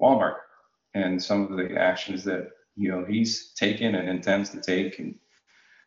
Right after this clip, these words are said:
uh, influencing government really to put policies in place that I think will again help,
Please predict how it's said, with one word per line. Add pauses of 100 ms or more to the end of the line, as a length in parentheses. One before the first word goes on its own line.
(240)
uh,
influencing
government (280)
really (140)
to (220)
put
policies
in (100)
place
that
I
think
will
again
help,